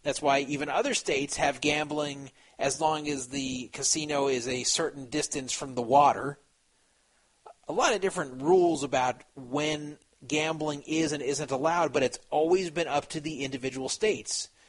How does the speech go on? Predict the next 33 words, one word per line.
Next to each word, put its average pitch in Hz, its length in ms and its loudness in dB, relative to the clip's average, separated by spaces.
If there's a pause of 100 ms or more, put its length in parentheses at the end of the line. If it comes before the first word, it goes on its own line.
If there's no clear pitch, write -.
So - 160 -4
you 139 160 0
have 143 400 0 (120)
states 147 340 -2
like 123 180 -4
Nevada 143 420 2
where 147 160 0
there's 123 280 -2 (180)
full 175 300 2
gambling 147 520 0
allowed, 135 340 0
including 147 360 -2
sports - 400 -2
betting. 143 380 0 (760)
You 147 120 0
have 151 300 2
many 165 220 0
other 220 140 2
states 165 340 -4
where 160 100 -4
there's 160 260 -2 (160)
limited 202 400 -2
gambling 123 460 -2
allowed, 110 460 -2 (160)
and 202 100 -4
then 214 100 2
you 202 100 -2
have 175 180 0
two - 220 -2
states 156 680 -4
where 156 180 -4
there 151 240 -2
are 143 400 -2